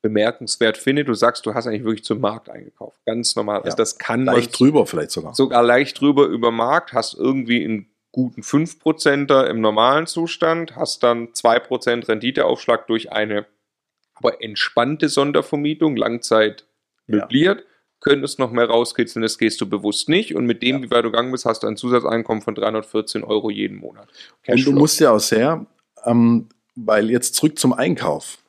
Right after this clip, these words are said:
Speaker 2: Das ist ja Markt oder leicht drüber und sieht scheiße aus, das Objekt.
Speaker 1: Mhm.
Speaker 2: Da hätten sich jetzt nicht wirklich viel drum bemüht und, ähm, es gab auch keinen Bieterwettbewerb, hätte es vielleicht einen kleinen geben können,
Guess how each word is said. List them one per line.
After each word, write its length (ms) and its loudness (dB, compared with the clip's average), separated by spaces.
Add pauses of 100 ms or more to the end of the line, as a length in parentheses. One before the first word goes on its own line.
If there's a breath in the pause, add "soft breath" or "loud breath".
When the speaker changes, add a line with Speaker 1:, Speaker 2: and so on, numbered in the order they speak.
(160)
Speaker 2:
Das 140 -4
ist 120 -2
ja 100 4
Markt 540 0
oder 120 2
leicht 380 2
drüber 440 2 (320)
und 120 2
sieht 180 2
scheiße 440 2
aus, 220 -2
das 140 -8
Objekt. 360 -10 (220)
Speaker 1:
Mhm. 120 -14
Speaker 2:
Da 60 -8
hätten 120 0
sich 140 -2
jetzt 160 2
nicht 160 0
wirklich 340 0
viel 220 4
drum 380 0 (180)
bemüht 520 4 (680)
und, 480 2
ähm, 800 0 (720)
es 320 -2
gab 260 0
auch 180 2
keinen 160 -2
Bieterwettbewerb, 840 0
hätte 100 -4
es 60 -8
vielleicht 300 -2
einen 80 -4
kleinen 360 -4
geben 280 -2
können, 320 -4